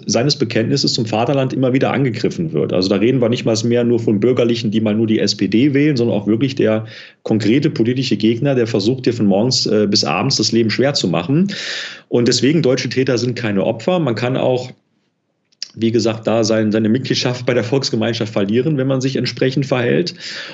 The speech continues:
Und, äh, da müssen wir wirklich intensiver drüber nachdenken und uns eben überlegen, was bedeutet das für unseren Aktionismus? Das ist ja in gewisser Weise natürlich ein Problem. Ich will's nicht als, ich will es nicht als Zwickmühle bezeichnen,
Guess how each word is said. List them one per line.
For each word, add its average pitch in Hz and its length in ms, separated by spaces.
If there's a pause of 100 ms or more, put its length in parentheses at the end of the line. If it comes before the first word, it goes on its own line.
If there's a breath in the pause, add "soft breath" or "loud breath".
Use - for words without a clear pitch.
(140 loud breath)
Und, 117 420
äh, 110 240
da 110 120
müssen 147 280
wir 147 200 (100)
wirklich 127 420
intensiver 143 800
drüber 123 300
nachdenken 151 640
und 131 120
uns 139 160
eben 127 140
überlegen, 117 720
was - 340
bedeutet 117 360
das 123 120
für - 120
unseren 123 240
Aktionismus? 175 600
Das - 140
ist 120 120
ja 135 60
in 123 120
gewisser 120 340
Weise 123 240
natürlich 127 260
ein 117 100
Problem. 127 640
Ich - 140
will's 127 200
nicht - 360
als, 104 380
ich 101 100
will 131 60
es 123 80
nicht 131 100
als 101 160
Zwickmühle 107 420
bezeichnen, 101 720